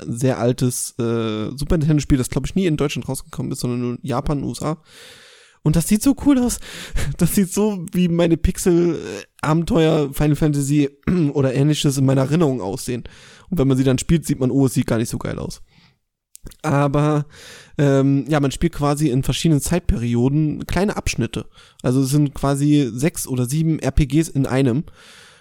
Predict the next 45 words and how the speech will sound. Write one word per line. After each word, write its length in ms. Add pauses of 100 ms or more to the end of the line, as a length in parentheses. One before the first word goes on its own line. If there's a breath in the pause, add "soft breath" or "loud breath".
(200 loud breath)
Und, 400
äh, 440
man 220
kann 200
quasi 300
frei 220
auswählen, 440
welche 340
Episode 380
man 180
spielt. 340 (320)
Und 220 (240)
dann 200
führen 220
die 60
irgendwie 240
zum 180
großen 280
Ganzen. 320 (760 loud breath)
Ähm, 400
sieht 160
sehr, 120
sehr 120 (100)
cool 120
aus. 280
Sieht 380
nach 180
Oldschool-R 560
P 140
G 240
mit 260
einer 320
richtig 280
coolen 220
Idee 260
aus. 200
Und 220
ich 160
will 80
einfach 240
nur, 160
dass 200
sie 120
Final 220
Fantasy 580